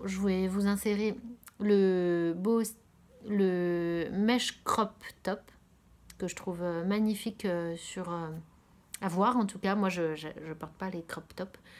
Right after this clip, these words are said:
mais, euh, celui-là, je le trouve, euh, j'adore son design. J'adore le gr-, le gobelet de,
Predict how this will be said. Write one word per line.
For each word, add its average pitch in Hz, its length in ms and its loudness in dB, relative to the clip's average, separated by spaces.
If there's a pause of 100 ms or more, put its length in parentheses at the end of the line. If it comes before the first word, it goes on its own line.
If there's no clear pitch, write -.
(340)
mais, 165 240 -6
euh, 156 40 -10 (160)
celui-là, 175 340 -8
je 170 80 -14
le 165 100 -10
trouve, 170 280 -8
euh, - 280 -10 (1000)
j'adore 190 280 0
son 202 120 2
design. 165 380 -2 (2500)
J'adore 196 1300 0 (240)
le 196 160 4
gr-, 190 340 -2 (280)
le 185 720 2 (800)
gobelet 208 580 4
de, 175 240 -4